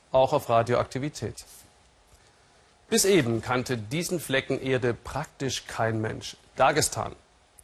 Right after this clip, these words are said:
Von dort stammen die mutmaßlichen Attentäter des Boston-Marathons. Dagestan, eine russische Teilrepublik irgendwo im Kaukasus.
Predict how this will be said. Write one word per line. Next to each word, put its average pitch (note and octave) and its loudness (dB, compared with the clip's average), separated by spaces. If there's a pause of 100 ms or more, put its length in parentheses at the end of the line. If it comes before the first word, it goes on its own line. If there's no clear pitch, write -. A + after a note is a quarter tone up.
(100)
Von B2+ -2
dort D3 4
stammen C#3+ 2
die C3+ 0
mutmaßlichen C#3 -2
Attentäter B2+ 0
des B2 0
Boston-Marathons. B2 2 (500)
Dagestan, F3 2
eine B2+ -2
russische D3+ -2
Teilrepublik B2+ 0 (300)
irgendwo B2+ 0
im B2 -2
Kaukasus. - -10